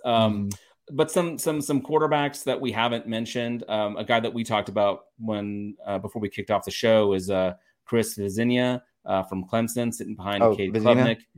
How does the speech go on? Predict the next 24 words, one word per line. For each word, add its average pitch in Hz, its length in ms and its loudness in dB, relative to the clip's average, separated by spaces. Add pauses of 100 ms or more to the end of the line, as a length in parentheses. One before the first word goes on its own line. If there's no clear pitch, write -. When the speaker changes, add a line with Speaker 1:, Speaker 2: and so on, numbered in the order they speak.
(260)
Speaker 1:
Yeah, 110 200 2
Speaker 2:
Yeah. 104 60 4
Speaker 1:
him 120 180 4
going 120 300 2
late. 120 300 4
And 120 120 0
then 117 160 4
the 117 140 4
other 143 160 4
guy 123 480 4
is, 107 340 -4
um, 101 380 -4 (160)
Childs, 123 600 2
Aiden 113 200 -2
Childs 117 440 2
at 107 200 -4
Oregon 113 320 -4
State. 110 460 -4 (360)
A 104 80 0
Speaker 2:
Mm. 107 160 0
Speaker 1:
lot 117 280 4
of 110 80 0
nice, 107 520 -2
uh, 98 320 -2